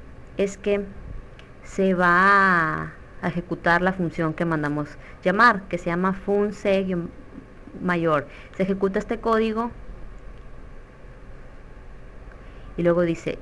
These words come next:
si A es mayor que B, entonces se va a almacenar el valor de A en la variable mayor, y si no es así, si A es menor que B, se va a almacenar B.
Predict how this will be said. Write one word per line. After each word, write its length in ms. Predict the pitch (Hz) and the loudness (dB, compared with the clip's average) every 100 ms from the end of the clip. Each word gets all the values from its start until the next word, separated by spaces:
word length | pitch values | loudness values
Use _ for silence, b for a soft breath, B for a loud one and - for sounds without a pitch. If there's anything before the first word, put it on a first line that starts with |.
| - | -12
si 320 | - - 185 | -6 0 4
A 140 | 180 | 4
es 80 | 196 | 4
mayor 300 | 208 202 202 | 2 0 0
que 100 | 214 | 0
B, 120 | 226 | 0
entonces 340 | 208 190 180 196 | 2 2 0 0
se 100 | 190 | 2
va 80 | 175 | 2
a 40 | |
almacenar 440 | 175 196 196 190 | 2 2 2 2
el 80 | 190 | 4
valor 300 | 190 190 180 | 4 4 4
de 180 | 190 202 | 4 4
A 220 | 202 214 - | 4 2 0
en 80 | 185 | -2
la 100 | 175 | 0
variable 300 | 160 160 180 | 0 0 2
mayor, 420 | 202 202 208 190 190 B B B B B B | 0 2 2 2 -2 B B B B B B
y 300 | 185 190 175 - - | 0 2 2 -4 -16
si 260 | - - 190 | -8 0 2
no 140 | 180 | 4
es 140 | 190 | 2
así, 400 | 220 220 233 202 | 0 0 0 0
si 200 | 196 185 | 0 0
A 140 | 175 185 | 2 2
es 100 | 190 | 2
menor 300 | 214 208 196 | 0 0 0
que 120 | 226 | 0
B, 260 | 220 208 202 - - - - - - - - - - | 0 0 -4 -12 -18 -20 -20 -18 -18 -18 -20 -18 -8
se 140 | - | 0
va 60 | 165 | 2
a 40 | |
almacenar 500 | 175 190 165 156 156 - - - | 2 0 0 0 -2 -6 -16 -10
B. 180 | - | -8